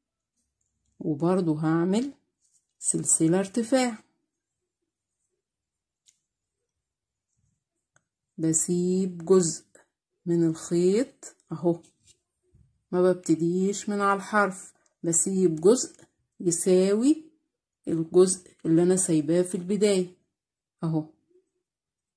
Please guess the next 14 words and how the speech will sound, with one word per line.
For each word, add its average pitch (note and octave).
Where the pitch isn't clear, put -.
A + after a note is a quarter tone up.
وابتدي F3
من F3
جوه. D#3
اعمل F#3
ايه؟ D4
قبل D#3
ما E3+
اعمل E3+
السلسلة F3+
هاخد E3+
خيط D#3
المكرمية، E3+
هسيب E3+
جزء F3+